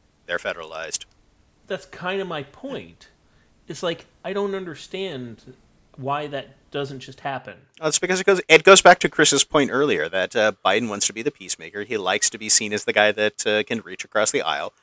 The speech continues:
Speaker 1: That's how he has spent his entire career. I mean, he is of that same generation as, like, Joe Manchin,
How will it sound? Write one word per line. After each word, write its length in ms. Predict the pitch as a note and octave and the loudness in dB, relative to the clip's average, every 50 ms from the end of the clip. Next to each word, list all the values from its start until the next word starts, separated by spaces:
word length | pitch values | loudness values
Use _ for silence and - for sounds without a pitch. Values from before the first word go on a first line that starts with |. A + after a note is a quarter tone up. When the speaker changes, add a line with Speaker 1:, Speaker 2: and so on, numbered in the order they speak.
| _ _ - | _ _ 2
Speaker 1:
That's 240 | - G2 F#2+ - - | 2 2 2 2 -4
how 280 | - - - G2 G2 F#2 | -6 -4 0 0 0 0
he 160 | - A2+ A2 | 0 0 2
has 100 | G#2+ - | 2 4
spent 220 | - A#2 G#2+ - | 4 2 0 -2
his 120 | A#2 G#2+ A#2+ | -2 -4 -4
entire 320 | G#2+ - A2+ G2 G2 G#2 | -4 0 0 0 0 0
career. 360 | - - G#2 F2+ F2 F2+ F#2 | -2 -6 -10 -8 -6 -4 -6
I 20 | F#2+ | -6
mean, 200 | F#2+ G2 F#2+ F2+ | -6 -8 -10 -10
he 220 | - A2+ A2 G2 | -12 -14 -10 -4
is 200 | G#2+ A2 G2+ - | -4 -2 -2 -2
of 260 | - A2+ A2+ G#2 - | -2 -2 -4 -4 0
that 260 | - A2 G#2 - - | 0 0 0 0 -2
same 240 | - - B2 G#2 G2+ | -6 -4 -4 -4 -4
generation 520 | G2 G#2+ G#2 G2+ F#2+ G2+ G2 F2+ - A2 G2 | -2 -4 -4 -4 -4 -10 -10 -10 -10 -12 -6
as, 160 | F#2+ - - | -6 -4 -4
like, 160 | F#2 E2+ - | -4 -6 -8
Joe 180 | - F2 E2 E2 | -12 -14 -14 -10
Manchin, 520 | F2 A#2+ C#3 D3 - - E2 D#2 D2+ | -4 -2 -2 0 0 0 -4 -4 -14